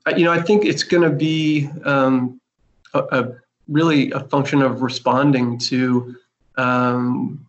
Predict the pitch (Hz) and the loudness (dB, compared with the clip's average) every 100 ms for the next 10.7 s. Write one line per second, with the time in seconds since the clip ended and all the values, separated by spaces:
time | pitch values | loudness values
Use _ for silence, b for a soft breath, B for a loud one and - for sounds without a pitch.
0 | _ - - 131 135 139 135 127 - _ | _ -8 -2 0 2 2 2 0 -8 _
1 | _ _ _ _ _ - 131 - 139 160 | _ _ _ _ _ -2 -2 0 2 4
2 | 151 127 123 135 131 127 127 123 - - | 2 2 -2 0 0 0 0 -4 -8 -12
3 | - 135 131 127 123 123 120 - - 123 | -4 0 2 2 0 -2 -8 -18 -4 0
4 | 120 - 127 131 135 135 120 - 127 123 | 0 2 2 4 2 0 -4 -10 -4 -2
5 | 120 123 120 _ _ - 123 - - 135 | -2 -4 -8 _ _ -12 -10 -8 -4 -4
6 | 117 135 127 123 123 127 - 123 123 120 | -4 -4 -4 -2 -4 -4 -4 -2 0 -2
7 | 120 123 139 127 127 123 B B B _ | -2 -2 -2 -2 -6 -10 B B B _
8 | _ - 123 131 131 147 143 135 131 127 | _ -6 -4 -2 -2 -4 0 0 0 -2
9 | 127 123 120 123 131 143 - 127 123 120 | -4 -4 -4 -4 -4 -6 -8 -4 -2 -4
10 | - 120 117 117 117 117 | -4 -4 -2 -4 -4 -6